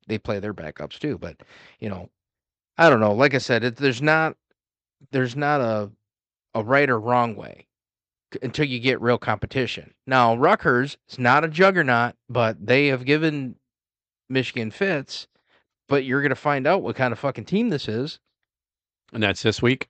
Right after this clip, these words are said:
Speaker 1: Yep. Uncle Jim's coming back. Everything, all the stars are aligned, whatever the fuck. So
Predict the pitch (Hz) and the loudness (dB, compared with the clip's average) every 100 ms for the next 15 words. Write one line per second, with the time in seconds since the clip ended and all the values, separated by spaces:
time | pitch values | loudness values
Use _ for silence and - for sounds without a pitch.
0 | - 147 - 139 139 151 123 160 175 - | -2 -2 0 2 2 2 4 4 4 -2
1 | 185 190 170 170 170 - - _ _ _ | -2 0 -2 -2 -4 -10 -20 _ _ _
2 | _ 123 131 151 160 156 143 123 135 156 | _ 0 2 2 0 -2 0 4 6 6
3 | 151 139 156 151 156 156 151 143 143 151 | 2 -2 2 4 4 2 0 2 2 2
4 | 151 110 117 135 147 - 147 143 - - | -2 -2 -4 -4 -6 -6 -2 -2 -4 -14
5 | _ - - 120 113 107 | _ -6 0 2 2 0